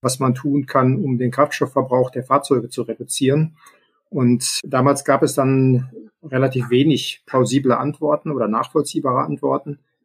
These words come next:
Und das war so der Grund, wo wir gesagt haben, Lasst uns doch mal so ein bisschen Analyse fahren, wo geht eigentlich die Energie hin? Wo, wo landet der Diesel eigentlich? Und da kommen wir dann genau an den Punkt, äh, den Patrick gerade erwähnt hat.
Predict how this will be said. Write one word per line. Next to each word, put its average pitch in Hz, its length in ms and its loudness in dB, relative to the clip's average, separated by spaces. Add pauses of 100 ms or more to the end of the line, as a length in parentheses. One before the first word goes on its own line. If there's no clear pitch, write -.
(300)
Und 127 500 -2
das 127 220 -8
war 139 160 4
so 139 100 2
der 139 140 2
Grund, 139 400 0
wo 135 140 2
wir 139 100 2
gesagt 139 280 0
haben, 139 300 0 (480)
Lasst 147 260 -8
uns 160 100 -6
doch - 180 0
mal 147 140 4
so 143 60 2
ein 131 60 2
bisschen 147 280 2
Analyse 143 460 2
fahren, 147 580 -2 (360)
wo 139 300 2
geht 165 200 2
eigentlich 143 260 0
die - 120 0
Energie 135 360 0
hin? 117 300 0 (220)
Wo, 135 260 -4
wo 127 120 4
landet 151 340 2
der 120 80 0
Diesel 117 360 -4
eigentlich? 131 480 -4 (480)
Und 123 160 0
da 123 180 6
kommen 143 340 0
wir 135 60 4
dann 135 140 0
genau 135 240 2
an 135 100 2
den 131 160 2
Punkt, 143 400 -4
äh, 135 220 0
den 131 160 0
Patrick 135 320 0
gerade 127 240 2
erwähnt 120 340 0
hat. - 220 -8